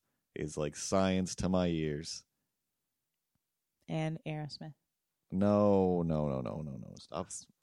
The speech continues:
Speaker 1: jamming
Speaker 2: Aerosmith.
Speaker 1: Aerosmith in there. Um, so yeah,
Speaker 2: Matt,
Speaker 1: go
Speaker 2: are you even listening to this one? Oh,
Speaker 1: Yeah.
Speaker 2: God.
Speaker 1: I think that Matt does listen.
Speaker 2: Okay.
Speaker 1: He's kinda mad at me that the shows are always on a
Speaker 2: It's back
Speaker 1: Wednesday
Speaker 2: on.
Speaker 1: night, and
Speaker 2: Oh.
Speaker 1: he always has to work on Wednesdays.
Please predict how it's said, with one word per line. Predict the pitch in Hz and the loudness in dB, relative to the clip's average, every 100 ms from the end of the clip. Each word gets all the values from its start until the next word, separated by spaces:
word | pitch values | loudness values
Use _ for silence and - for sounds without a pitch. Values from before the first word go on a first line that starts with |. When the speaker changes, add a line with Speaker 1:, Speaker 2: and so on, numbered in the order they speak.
| - | -14
Speaker 1:
jamming | 82 78 73 | -10 -8 -8
Speaker 2:
Aerosmith. | - - - - | -10 -10 -10 -10
Speaker 1:
Aerosmith | 57 - 50 - 50 | -10 -12 -16 -14 -12
in | |
there. | 50 50 - _ _ _ _ _ _ _ _ _ _ | -8 -10 -12 _ _ _ _ _ _ _ _ _ _
Um, | 95 98 95 | -6 -4 -4
so | - 120 | -2 0
yeah, | 147 117 | 2 4
Speaker 2:
Matt, | 240 240 | 6 6
Speaker 1:
go | |
Speaker 2:
are | 247 | 6
you | 269 277 | 4 2
even | 262 247 | 4 4
listening | 247 247 240 233 | 4 4 2 4
to | 220 | 4
this | 202 214 - | 4 2 2
one? | 220 220 - _ _ _ - | 0 0 -4 _ _ _ -8
Oh, | 175 165 147 139 - | -6 -4 -6 -8 -4
Speaker 1:
Yeah. | 80 | -4
Speaker 2:
God. | - _ _ _ _ - | -4 _ _ _ _ -8
Speaker 1:
I | 107 | -8
think | 135 170 | -4 0
that | 107 | 2
Matt | 82 - | 0 0
does | - - - - | -6 -8 -12 -12
listen. | - - 156 | -8 -8 -8
Speaker 2:
Okay. | - - _ _ _ _ - | -10 -16 _ _ _ _ -14
Speaker 1:
He's | 101 | -14
kinda | 147 95 | -6 -2
mad | 80 80 73 | 0 0 0
at | |
me | 73 78 | -4 -4
that | 76 - | -4 -6
the | 80 76 73 | -4 -2 -2
shows | - 90 80 | 2 0 2
are | 82 | 2
always | 76 76 80 | 2 2 0
on | 76 | -2
a | |
Speaker 2:
It's | |
back | 80 | 0
Speaker 1:
Wednesday | 80 - | -2 -2
Speaker 2:
on. | 78 | -2
Speaker 1:
night, | 76 76 78 | -2 -4 -4
and | 73 71 71 - 80 82 | -6 -8 -10 -18 -20 -20
Speaker 2:
Oh. | 165 _ _ - | -20 _ _ -4
Speaker 1:
he | 80 | -2
always | 71 | -2
has | - - | -6 -6
to | 73 | -2
work | 78 80 | -2 -2
on | 80 | -2
Wednesdays. | 80 80 82 82 80 - | -2 -2 0 0 -2 -10